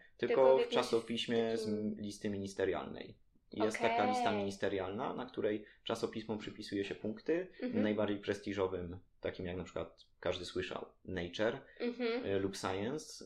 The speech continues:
Speaker 1: e, przypisuje się dwieście punktów.
Speaker 2: Mhm.
Speaker 1: E, później są takie również bardzo dobre, to jest czołówka światowa za
Speaker 2: Mhm.
Speaker 1: sto czterdzieści.
Speaker 2: Mhm.
Speaker 1: E, później, y, to się uznaje jako taki próg naprawdę wysokiej, dobrej publikacji, to jest
Speaker 2: Okej.
Speaker 1: sto.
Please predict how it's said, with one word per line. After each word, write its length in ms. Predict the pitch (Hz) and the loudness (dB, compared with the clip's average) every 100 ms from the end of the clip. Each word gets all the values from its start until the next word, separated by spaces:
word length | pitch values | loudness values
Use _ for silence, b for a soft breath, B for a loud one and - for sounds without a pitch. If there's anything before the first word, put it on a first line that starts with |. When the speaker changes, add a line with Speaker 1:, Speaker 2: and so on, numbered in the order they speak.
| - | -8
Speaker 1:
e, 140 | - | -8
przypisuje 400 | - - 98 98 | -4 -6 -2 -2
się 100 | 95 | 0
dwieście 320 | 90 95 - - | -2 -4 -2 -4
punktów. 580 | 95 - 147 202 - - | -6 -4 -2 -2 -6 -10
Speaker 2:
Mhm. 260 | 247 247 285 - _ _ - - | -6 -4 -4 -6 _ _ -18 -8
Speaker 1:
E, 180 | 95 95 | -6 -6
później 320 | 104 117 117 | -2 0 0
są 180 | 113 110 | 0 -2
takie 400 | 104 104 95 98 B B | 0 0 0 -4 B B
również 300 | 104 104 101 | -2 0 0
bardzo 280 | 95 98 92 | 4 4 4
dobre, 300 | 92 95 90 | 2 2 0
to 100 | 87 | 0
jest 120 | 87 | -2
czołówka 320 | - 95 90 87 | 0 0 0 -4
światowa 600 | - 90 92 87 - - b b | -4 -2 0 -2 -8 -12 b b
za 140 | 92 92 | 0 0
Speaker 2:
Mhm. 60 | |
Speaker 1:
sto 140 | 233 98 | 2 0
czterdzieści. 880 | - 95 92 92 - - - - b b - | 0 -2 -2 -8 -6 -2 -2 -4 b b -8
Speaker 2:
Mhm. 320 | 247 254 107 | -2 2 2
Speaker 1:
E, 40 | |
później, 560 | 104 117 110 104 87 - _ _ _ _ _ _ _ - | 2 0 0 -2 -4 -10 _ _ _ _ _ _ _ -2
y, 300 | 98 95 98 - | 0 0 -4 -6
to 120 | 104 | -2
się 160 | 110 104 - | 0 0 -4
uznaje 360 | 104 104 98 | -4 -2 0
jako 220 | 95 98 | -2 -4
taki 360 | 95 - - 98 | -6 -6 -6 -10
próg 480 | 95 - 120 120 - | -10 -4 -4 -4 -4
naprawdę 380 | 98 101 101 95 | -2 0 2 0
wysokiej, 420 | 95 101 95 95 | 0 -4 -2 0
dobrej 240 | 98 95 | 2 0
publikacji, 580 | 92 95 95 95 92 85 | -2 -8 -6 -4 -4 -4
to 60 | 87 | -2
jest 160 | - | -2
Speaker 2:
Okej. 200 | - 202 254 | -2 0 4
Speaker 1:
sto. 360 | 117 170 - | 4 4 -4